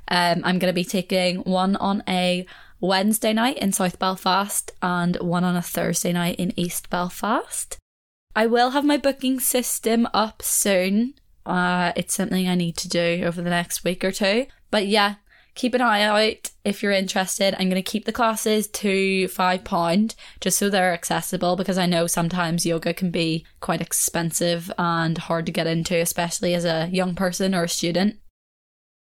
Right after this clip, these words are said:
If there is a demand for it, I would a hundred percent add another class, but I don't wanna get too ahead of myself <laughs> here. That's just hoping that it goes well. So fingers crossed it does.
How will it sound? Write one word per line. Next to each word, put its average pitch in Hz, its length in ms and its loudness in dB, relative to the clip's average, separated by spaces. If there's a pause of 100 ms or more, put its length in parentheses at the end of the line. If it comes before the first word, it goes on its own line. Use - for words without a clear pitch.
If 240 240 -2
there 277 220 4
is 285 160 2
a - 20 2
demand 208 340 2
for 240 120 2
it, 233 100 4
I 202 80 2
would 202 160 0
a 202 60 0
hundred 202 340 2
percent 196 320 -2
add 185 240 0
another 185 800 0
class, 190 720 0 (360)
but 220 520 2
I 196 120 0
don't 190 100 0
wanna 180 160 0
get 160 220 -4
too 165 380 0
ahead 160 280 0
of 156 80 -4
myself 190 640 2
<laughs> - 0 -
here. 196 380 0 (680)
That's - 340 0
just 180 360 -2 (200)
hoping 170 520 0
that 170 320 0
it 180 100 -6
goes 165 320 0
well. 160 320 0
So 170 220 -2
fingers 277 340 0
crossed 226 300 0
it 175 120 -2
does. 165 380 -2